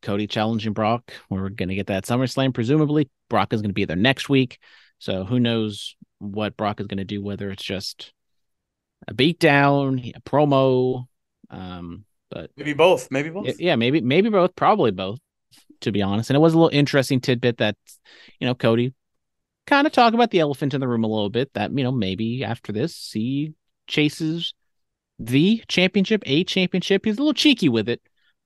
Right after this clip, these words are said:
Speaker 1: but, uh, we'll see what's gonna happen after SummerSlam.
Speaker 2: Yes, we will. Buffalo with probably one of the loudest woes we've ever heard.
Speaker 1: Yeah, shout out Bill's Mafia.
Speaker 2: So, uh, have,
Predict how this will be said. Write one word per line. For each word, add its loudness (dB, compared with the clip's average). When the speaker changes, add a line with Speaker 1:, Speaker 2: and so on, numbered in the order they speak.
Speaker 1:
but, -4
uh, -2
we'll -8
see -4
what's 0
gonna 2
happen 0
after -4
SummerSlam. -10
Speaker 2:
Yes, -10
we -14
will. -10
Buffalo 4
with -6
probably -4
one -6
of -6
the -4
loudest -2
woes 2
we've -6
ever 0
heard. -4
Speaker 1:
Yeah, -8
shout -8
out -4
Bill's 0
Mafia. -2
Speaker 2:
So, -2
uh, -4
have, -8